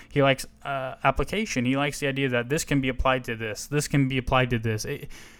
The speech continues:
anything it, from the reader's interpretation, as long as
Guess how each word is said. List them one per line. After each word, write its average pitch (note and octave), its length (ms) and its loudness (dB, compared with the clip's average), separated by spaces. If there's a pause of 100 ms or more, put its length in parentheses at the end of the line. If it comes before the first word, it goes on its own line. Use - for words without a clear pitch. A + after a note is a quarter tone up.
(260)
anything C3 720 2
it, D#3+ 200 -8
from D#3 300 4
the D3 100 8
reader's D3 300 4
interpretation, D3 520 -2
as A#2+ 120 2
long D3+ 220 2
as C3 220 0